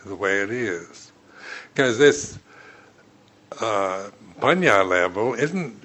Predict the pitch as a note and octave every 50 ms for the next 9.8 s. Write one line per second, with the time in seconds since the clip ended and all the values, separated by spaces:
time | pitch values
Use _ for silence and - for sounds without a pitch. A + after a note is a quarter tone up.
0 | - - D#3 D3+ D#3 F3 D#3 C#3 A#2+ B2 A#2 A2+ A2+ A2 A2 G#2+ - - - -
1 | _ _ _ _ _ - _ _ _ _ _ - - - C3 B2+ D#3 D3+ B2 B2+
2 | B2 A2 A2 B2 B2+ - - - - F#3 A3 G#3 D3 G#2+ G2 F2 E2+ D#2+ D2+ C#2
3 | D#2+ F2+ G#2 F#2+ A#2+ D3+ C#3+ A#2+ - - C#3 B2 A2+ G#2+ F#2+ F#2 G2+ A2+ A#2+ G#2+
4 | F#2+ F#2 G#2+ G#2+ F#2+ F#2 E2 D2+ E2 G#2+ A2 A2 G2 F2 G2+ F#2+ F#2+ G2 A#2 B2
5 | - - - A#2 G#2+ - - G2+ - A2 G2 - - - D3 D#3 E3 D#3 D3 A2
6 | E2 D2+ C#2+ C#2+ D#2 - - _ _ - - - - - - - - - - -
7 | - - - - - _ - - A#2 A#2 A2+ G#2+ - B2 B2 A#2 A2 - C3+ A#2+
8 | A#2+ A#2+ B2 C3 C3 C3 B2+ A#2+ A#2 A#2+ A#2 A2 - - - E3 E3 D#3+ C#3+ A#2+
9 | A#2 G#2 A2 A#2+ A#2+ B2 A#2+ A#2 G#2+ - A#2+ A#2 A#2 A2+ G#2+